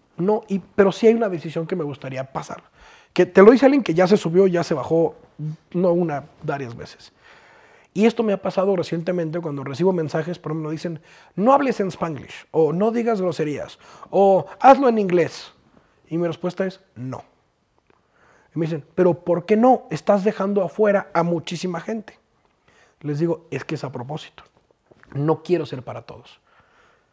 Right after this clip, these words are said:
Porque si yo dejo de ser como soy, ya no me gusta lo que estoy haciendo".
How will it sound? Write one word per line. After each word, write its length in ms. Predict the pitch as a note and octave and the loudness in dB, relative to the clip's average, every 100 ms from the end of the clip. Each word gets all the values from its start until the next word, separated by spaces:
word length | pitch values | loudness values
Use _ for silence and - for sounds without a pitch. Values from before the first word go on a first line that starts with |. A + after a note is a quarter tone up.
| _ _ - | _ _ -4
Porque 280 | E3+ D#3+ - | -2 -2 -6
si 200 | - D#3+ | -6 0
yo 180 | G#3+ | 2
dejo 240 | A#3 A3 A#3+ | 2 2 -2
de 100 | F#3 | -2
ser 260 | - F3+ | -4 -6
como 240 | - F#3 F3 | -4 -4 -2
soy, 340 | - F3+ F3+ - - | 2 2 0 -8 -6
ya 140 | E3 | -4
no 100 | F#3 | -2
me 100 | F3 | -2
gusta 280 | F3 F#3+ F3 | -4 -6 -10
lo 80 | C3 | -10
que 60 | |
estoy 180 | - - | -16 -18
haciendo". 340 | B2+ C#3+ C#3 | -16 -18 -20